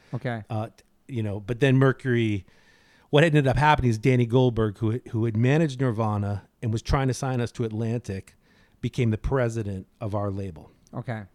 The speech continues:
Speaker 2: And he's like, "I'm not letting you guys go. You're not gonna get dropped. You're gonna make another record for Mercury." And the next record was Let's Face It, which was the
Speaker 1: Damn, man.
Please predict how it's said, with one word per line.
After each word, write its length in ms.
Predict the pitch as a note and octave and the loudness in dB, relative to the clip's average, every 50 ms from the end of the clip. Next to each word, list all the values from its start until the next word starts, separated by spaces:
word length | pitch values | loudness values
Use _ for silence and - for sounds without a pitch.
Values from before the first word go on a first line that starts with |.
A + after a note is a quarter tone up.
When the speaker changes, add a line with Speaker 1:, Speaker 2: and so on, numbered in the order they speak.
| _ | _
Speaker 2:
And 80 | B2 A2+ | -2 -2
he's 120 | A#2 A2+ B2 | -2 -2 -4
like, 80 | A#2 G#2+ | -6 -4
"I'm 160 | G#2+ A2+ A#2+ A#2+ | -2 0 2 2
not 220 | B2 B2 B2 A2+ | 2 0 -2 -4
letting 180 | A2+ G2+ F#2+ F#2+ | -6 -6 -6 -6
you 120 | G2 G2 | -6 -6
guys 280 | F#2+ G2 F2 F2 F2 - | -6 -8 -10 -10 -14 -12
go. 320 | - G#2+ F#2 F2+ G#2 A2+ - - - | -10 -10 -8 -8 -10 -10 -12 -20 -10
You're 120 | - A2 G#2+ | -6 -2 -2
not 260 | A2 A#2 A#2+ A2+ - | 0 -2 -2 -4 -6
gonna 140 | - G2+ E2+ | -8 -8 -8
get 160 | F2+ F2 D#2+ | -10 -14 -14
dropped. 420 | - - F2+ E2 E2+ E2+ - - _ | -14 -14 -14 -12 -14 -16 -18 -20 _
You're 80 | A#2 G#2 | -10 -8
gonna 120 | G#2 G#2 | -8 -6
make 140 | G2 F#2+ - | -6 -8 -6
another 260 | G#2 G2+ G2+ G2 F#2+ | -6 -6 -4 -6 -6
record 280 | F#2+ F#2 F2+ - - F#2 | -8 -10 -12 -14 -16 -16
for 100 | - G2+ | -14 -12
Mercury." 480 | F2+ F2+ F#2 E2+ - _ - D#2 D#2 D#2 - - _ - - - - - _ _ _ | -12 -10 -12 -12 -14 _ -20 -20 -20 -20 -20 -20 _ -20 -20 -20 -20 -20 _ _ _
And 80 | G#2 G#2 | -6 -4
the 40 | |
next 280 | A2 A2+ A2+ G#2 - - | -2 -2 -2 -4 -6 -6
record 280 | A#2 G#2 G2 - G2 F2 | -6 -6 -6 -8 -10 -10
was 120 | F#2 F#2 | -8 -10
Let's 180 | F#2 E2 - - | -10 -12 -12 -12
Face 240 | - F2+ E2 - - | -12 -12 -12 -12 -14
It, 20 | E2 | -16
which 160 | E2 - - | -18 -16 -18
was 260 | F2+ D#2 - - _ _ B2 _ | -16 -16 -18 -20 _ _ -20 _
the 60 | - | -8
Speaker 1:
Damn, 500 | D#2+ C#3+ D3 C#3 C3+ C3+ - B2+ B2 A2+ | -6 -4 -4 -4 -4 -6 -6 -8 -10 -12
man. 380 | A2 A2 A2 G#2+ G#2+ G#2+ G2+ | -14 -16 -18 -18 -18 -20 -20